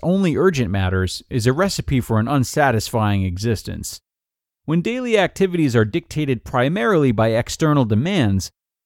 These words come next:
we live in a constant state of reaction, disconnected from a sense of personal purpose or significance. Our lives feel empty and hectic at the same time.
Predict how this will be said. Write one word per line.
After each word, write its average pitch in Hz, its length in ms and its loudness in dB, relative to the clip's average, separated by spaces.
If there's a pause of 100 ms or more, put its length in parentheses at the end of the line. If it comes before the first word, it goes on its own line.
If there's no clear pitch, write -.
(120)
we 208 140 -2
live 240 180 -2
in 214 80 0
a 190 80 0
constant 196 640 -6
state 175 320 2
of 120 140 0
reaction, 151 640 0 (440)
disconnected 202 680 -2
from 147 160 0
a 127 60 2
sense 160 320 -2
of 131 140 -6
personal 151 420 2
purpose - 420 -2
or 131 80 0
significance. - 800 -6 (640)
Our 135 220 4
lives 160 480 2
feel 143 260 2
empty 175 420 0
and 190 200 2
hectic - 420 -4
at 107 140 -4
the 117 60 -2
same 151 300 0
time. - 380 -2